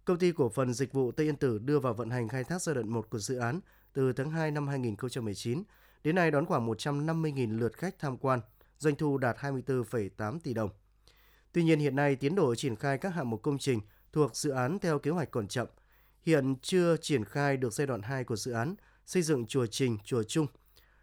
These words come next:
Công tác đền bù giải phóng mặt bằng còn rất chậm. Hiện còn ba mươi tám hộ đang tồn tại vướng mắc trong đền bù giải phóng mặt bằng. Việc san lấp thi công trái phép trong phạm vi quy hoạch dự án còn diễn ra.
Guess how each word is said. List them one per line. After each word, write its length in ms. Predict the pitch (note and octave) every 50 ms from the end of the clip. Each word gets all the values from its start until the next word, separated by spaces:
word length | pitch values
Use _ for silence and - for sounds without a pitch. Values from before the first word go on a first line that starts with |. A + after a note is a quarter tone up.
| _ -
Công 160 | F3 E3+ D#3+
tác 120 | F3+ A3
đền 200 | G3+ E3+ D3 B2+
bù 200 | B2 B2 B2 A#2+
giải 180 | A2+ B2 C3 A2
phóng 180 | - B2+ D3 F#3
mặt 140 | E3+ -
bằng 200 | C#3 C3 A#2 G#2+
còn 160 | - A#2+ G#2+ G2
rất 180 | - G#3 -
chậm. 180 | - E3 C3+ - - _ _ _ _ _ _ _ -
Hiện 220 | E3 D#3+ D3 B2
còn 260 | - C#3+ C3 B2 B2+
ba 120 | C#3 C#3+ C#3+
mươi 100 | C#3+ C#3
tám 200 | - B2 D3+ F#3
hộ 180 | G3 D3 A2+
đang 220 | - C#3 C3 B2+ A#2+
tồn 220 | - C#3 B2 A2+
tại 260 | - C3 A#2 - -
vướng 220 | G#2+ A#2+ B2 C3 D#3
mắc 140 | F#3 G#3 - _
trong 200 | - D#3 C#3+ C3
đền 180 | B2 G#2+ G2+
bù 160 | A2+ A2+ A2
giải 160 | G#2 - A2+ F#2+
phóng 180 | G2+ A#2 D#3
mặt 100 | E3 A#2+
bằng. 180 | A#2 A#2 A2 G#2 - - _ _ _ _ _ _ _ _ _ _ _ -
Việc 240 | C#3 D3 D3 C#3+ -
san 200 | - F#3 F3+ F#3
lấp 120 | F3+ F3 -
thi 100 | F#3 D3+
công 260 | - E3 D3+ C#3+ C#3
trái 200 | - C#3+ C3+ C3
phép 220 | - F#3+ G3+ A3 -
trong 240 | - - D#3+ C3+ B2+
phạm 240 | - C#3+ G#2+ G2+ G#2
vi 120 | C3+ C3+
quy 160 | - - C#3
hoạch 180 | B2+ C3 A2 -
dự 160 | - - B2+
án 240 | A2+ A2 G#2+ C#3 -
còn 160 | - A#2+ G2+
diễn 140 | F#2+ A2 A2
ra. 260 | A#2 B2+ B2 A#2 -